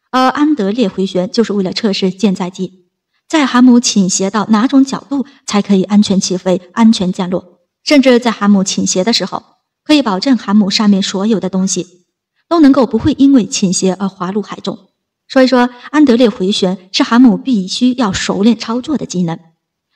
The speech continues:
可以看出，我国的国产航母完全达到了军用标准，在航行的状态下，航母带协调性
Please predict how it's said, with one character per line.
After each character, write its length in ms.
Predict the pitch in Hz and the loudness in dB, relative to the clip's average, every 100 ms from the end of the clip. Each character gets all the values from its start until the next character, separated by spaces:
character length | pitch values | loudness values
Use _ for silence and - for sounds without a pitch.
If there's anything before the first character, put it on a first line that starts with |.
| _ | _
可 120 | - | 0
以 40 | 285 | 2
看 180 | 262 240 | 4 2
出， 200 | 240 226 | 2 0
我 100 | 202 | -2
国 120 | 202 | -2
的 100 | 208 | -4
国 160 | 196 190 | -2 -2
产 160 | 208 | -2
航 180 | 196 190 | -4 0
母 180 | 190 185 - | 0 -2 -6
完 180 | - 277 | 0 0
全 220 | - 233 | 2 2
达 200 | 254 180 | 0 -4
到 140 | 214 277 | -4 -2
了 100 | 190 | -2
军 280 | - 262 311 | 2 2 4
用 160 | 254 | 0
标 160 | 190 180 | -2 -6
准， 160 | 180 - _ _ _ _ _ | -8 -12 _ _ _ _ _
在 220 | 277 233 | 0 0
航 200 | 220 202 | 0 -2
行 160 | 240 185 | 0 -2
的 120 | 185 | -4
状 120 | 196 | -6
态 140 | 190 190 | -8 -8
下， 240 | 185 170 _ _ | -8 -8 _ _
航 140 | - 294 | 0 4
母 160 | 269 | 4
带 160 | 277 262 | 4 -2
协 240 | - 190 | -2 -4
调 180 | 214 180 | -4 -6
性 200 | 196 269 | -4 -2